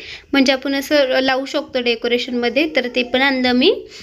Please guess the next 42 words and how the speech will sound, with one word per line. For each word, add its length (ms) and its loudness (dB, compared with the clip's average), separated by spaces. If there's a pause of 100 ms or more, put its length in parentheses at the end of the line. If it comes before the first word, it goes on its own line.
(240)
आणि 320 -2
त्यानंतर 540 0
आपली 260 0
उमरट्याला 540 0
पट्टी 400 -2
असते 320 2
ना, 140 0
अ, 340 2
पावलांची, 680 -2
ती 160 -6
पण 200 -2
आणली 300 0
आणि 240 -4
मध्ये 280 2
अशी 140 -6
फुलं 320 -2
होते, 280 4
फुलं 340 0
खूप 260 -4
छान 180 2
दिसत 320 0
होते, 400 0 (300)
असे 220 -4
शाईन 340 -2
करत 240 2
होते. 180 0
त्याची 240 -2
साईडची 420 -2
ज-, 160 2 (560)
जी 240 4 (420)
डिझाईन 380 0
आहे 220 -2
ती, 380 0
आणि 180 0
एक 140 -4
वहीही 480 0
आणली. 400 -2
लक्ष्मीपूजेच्या 720 -4
दिवशी 300 0
वही 260 2
लागते 340 -2
ना, 120 -4